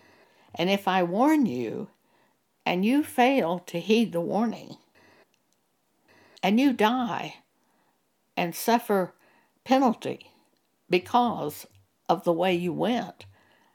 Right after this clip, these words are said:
your blood is not on my hand, because I delivered to you all the counsel of God. Now, that's a strong responsibility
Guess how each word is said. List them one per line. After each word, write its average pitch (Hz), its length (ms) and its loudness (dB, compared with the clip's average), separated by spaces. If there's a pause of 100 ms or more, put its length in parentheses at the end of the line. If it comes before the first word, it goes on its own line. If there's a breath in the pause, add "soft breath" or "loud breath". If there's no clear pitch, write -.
your 196 180 4
blood 202 340 2
is 156 180 -2
not 190 220 0
on 175 180 -4
my 151 180 -6
hand, - 680 -4
because 185 400 -2
I 175 100 -2
delivered 180 600 0
to 160 100 -10
you 131 420 -2 (400 loud breath)
all 214 380 2
the 180 160 -6
counsel 170 680 -6
of 151 200 -12
God. 202 440 -4 (1000 soft breath)
Now, 160 140 -2
that's 208 400 0
a 190 60 -2
strong 233 680 0
responsibility 151 1200 -4